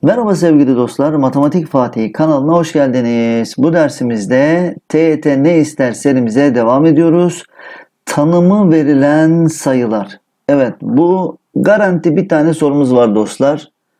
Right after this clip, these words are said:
Hemen sorularımıza geçiyorum. İki bin on sekizde nasıl bir soruyla karşılaşmışız? Bir n doğal sayısının dokuz katı her bir basamağında üç rakamı bulunan bir sayıya eşitse n sayısına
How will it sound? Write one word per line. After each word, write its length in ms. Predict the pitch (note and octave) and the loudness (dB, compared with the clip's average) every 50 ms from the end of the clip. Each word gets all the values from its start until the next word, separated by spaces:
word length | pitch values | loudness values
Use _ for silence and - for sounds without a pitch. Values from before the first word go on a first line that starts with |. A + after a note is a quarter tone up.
| _ _ _ _ | _ _ _ _
Hemen 360 | - - D#3+ E3 E3 D#3+ D#3 | -6 -2 0 2 2 2 0
sorularımıza 600 | D3 D3+ D3+ C#3+ C3+ C3+ C3 B2 B2+ B2 G#2 A#2+ B2 | 0 0 0 2 2 2 2 2 0 0 0 0 2
geçiyorum. 680 | B2+ D3+ D3+ D3+ - D#3+ D#3+ D3 D#3+ D#3+ D#3+ D3+ - _ _ _ _ _ _ _ _ _ - - | 2 0 -2 0 0 0 2 2 2 0 -2 -4 -6 _ _ _ _ _ _ _ _ _ -4 -2
İki 240 | F3+ E3 F#3+ F#3+ | -2 0 0 0
bin 120 | E3+ F3 E3 | 0 0 0
on 220 | C#3+ E3 F3+ F3+ | 0 0 2 0
sekizde 560 | E3 - E3+ D3 - D3 B2 A2+ A#2 B2+ B2 | 2 0 0 0 0 0 -2 0 -2 -2 0
nasıl 300 | B2 D3 F3+ F3+ - G3+ | 0 0 0 0 0 0
bir 60 | F3 D#3+ | 0 0
soruyla 380 | B2+ E3 D#3+ D#3 D3+ C#3+ C3+ | 0 0 2 2 2 2 0
karşılaşmışız? 800 | - C#3+ C#3 C3+ C3+ - B2+ A2+ - B2+ A2 - - G#2+ G2+ - _ _ _ - - - - - _ _ _ - - | 0 -2 -2 -2 -2 -4 -6 -6 -6 -10 -10 -10 -10 -10 -10 -12 _ _ _ -20 -20 -20 -20 -20 _ _ _ -4 0
Bir 220 | C3 D#3+ A3 A#3+ A#3 - - | 2 2 2 2 0 -2 -2
n 300 | F#3+ G3+ G#3+ G#3+ G#3+ G3 | 0 0 2 2 2 2
doğal 240 | F#3 F3 F3 F#3+ F#3+ | 2 2 2 2 0
sayısının 560 | F#3 - F3+ D#3+ D#3+ D#3+ D3+ C#3 C3+ C3 A#2+ | 0 0 0 0 0 0 0 0 0 0 0
dokuz 300 | C#3+ C#3+ - G3+ G3+ G3 | 0 0 0 -2 -2 -2
katı 440 | - E3 D3+ D#3 C#3 D3+ E3+ - - _ _ _ | -2 -4 -2 0 0 -2 -2 -2 -6 _ _ _
her 300 | - - F3 G#3 B3 A3 | -6 -2 -2 0 2 2
bir 180 | A3 A3 F#3 D#3+ | 2 2 2 2
basamağında 560 | E3 D#3 D#3+ D#3 D3 C#3+ C#3 C3+ B2 B2 C3 | 0 -2 0 0 0 0 0 0 0 0 0
üç 260 | - F3 G3 F3+ F#3+ | 0 0 0 0 0
rakamı 400 | F#3 D#3+ - D#3+ D3 C#3 C3+ B2 | -2 -2 0 0 0 0 0 0
bulunan 320 | B2 B2+ B2+ B2+ B2+ B2 A#2+ | 0 0 2 2 0 2 2
bir 140 | D3+ D#3+ | 2 2
sayıya 380 | C#3+ C#3+ - C#3+ C3+ B2+ B2+ B2 | 0 0 0 0 2 2 2 0
eşitse 680 | - C#3+ C3+ - F#3 F#3+ F3+ - - G3 G3 G3+ G3 - - - | 0 -2 -2 0 0 -2 -2 0 0 0 0 0 -2 -4 -4 -2
n 180 | F#3 G#3 G#3+ G3+ | 0 0 0 0
sayısına 680 | F#3+ - E3+ D3 C#3+ B2+ - C3+ C#3 D3+ F3 F#3 - | 0 0 0 0 0 0 -2 -2 0 0 0 0 -2